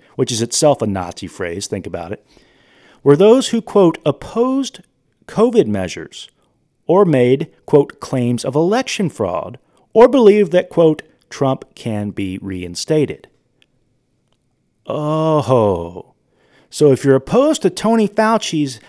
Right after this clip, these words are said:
destructive and totally unnecessary response to a virus that likely leaped from a laboratory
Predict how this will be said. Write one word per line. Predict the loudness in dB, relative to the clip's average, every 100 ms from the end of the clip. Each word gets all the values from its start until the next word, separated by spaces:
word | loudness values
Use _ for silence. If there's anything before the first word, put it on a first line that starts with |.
| -8
destructive | -2 0 2 2 2 0 0
and | -4 -6 -10
totally | -16 0 2 2 2
unnecessary | 2 4 2 2 -2 0 0
response | 0 -2 -2 -2 -2 0
to | 0
a |
virus | 2 2 2 0 -2
that | -4
likely | 0 0 0 -2
leaped | -2 -4 -2
from | -2
a | 0
laboratory | 2 2 0 0 2 2